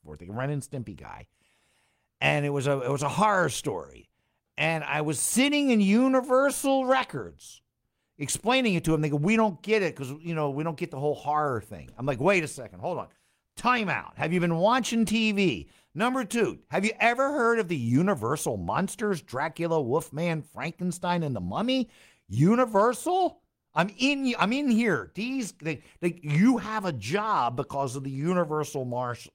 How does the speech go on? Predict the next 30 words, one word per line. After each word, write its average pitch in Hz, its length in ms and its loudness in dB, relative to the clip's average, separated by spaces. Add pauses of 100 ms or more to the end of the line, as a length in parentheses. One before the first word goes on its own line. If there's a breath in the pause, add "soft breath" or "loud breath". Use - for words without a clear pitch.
(580 loud breath)
During 247 420 0
that 220 200 -2
time 202 240 -2
when 165 80 -2
they 151 100 -4
made 160 280 -4
those 160 240 -2
monster 151 440 -4
movies, 120 460 -4 (280 soft breath)
Universal 220 520 0
wasn't 170 240 -6
making 147 300 -6
money 156 240 -2
except - 320 -10
for 113 140 -8
on 117 100 -4
those 113 260 -4
movies. 113 340 -6 (260)
And 92 120 -6
you 156 140 2
don't 269 160 -2
know 240 80 0
what 214 160 -4
I'm 78 140 -14
talking 180 400 -8
about? - 120 -12
And 98 100 -8
that's 113 220 -6
the - 140 -16
problem. 139 420 -12